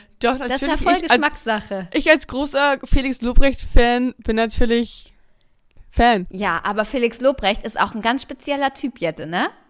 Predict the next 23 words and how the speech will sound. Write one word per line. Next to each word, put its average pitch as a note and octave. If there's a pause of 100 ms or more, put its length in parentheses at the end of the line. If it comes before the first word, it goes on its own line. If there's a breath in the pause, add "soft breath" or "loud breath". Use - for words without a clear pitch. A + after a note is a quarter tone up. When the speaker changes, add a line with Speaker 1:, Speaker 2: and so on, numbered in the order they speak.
(120)
Speaker 2:
Muss G#3
man G3+
auch -
Speaker 1:
Oh, -
Speaker 2:
sagen. F3+
Speaker 1:
ja. A3
Speaker 2:
Also F3
Felix G#3+
Lobrecht A3+
ist -
ja G#3+
jetzt, G3+ (240)
<laughs> G#3
oh A#3+
ja, G#3 (920 loud breath)
er A#3+
ist B3+
ja A#3+
kein A3+
klassischer, G#3+ (680 soft breath)
äh, F#3+ (140)
Caroline A3
Kebekus. -